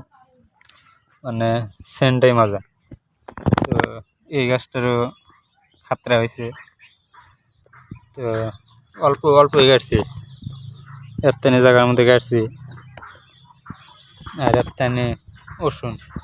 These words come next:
রসুন হবাই জ্বালাইতেছে, মানে, কুরকা আইলছে,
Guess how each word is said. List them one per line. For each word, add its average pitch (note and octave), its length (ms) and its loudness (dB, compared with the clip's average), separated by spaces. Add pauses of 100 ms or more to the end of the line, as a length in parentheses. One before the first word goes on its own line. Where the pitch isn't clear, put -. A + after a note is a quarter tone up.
(600)
রসুন C#3+ 300 -2
হবাই D#3 240 0
জ্বালাইতেছে, D3+ 520 -2 (140)
মানে, A#2+ 200 -2 (760)
কুরকা D#3 420 0
আইলছে, C3 260 2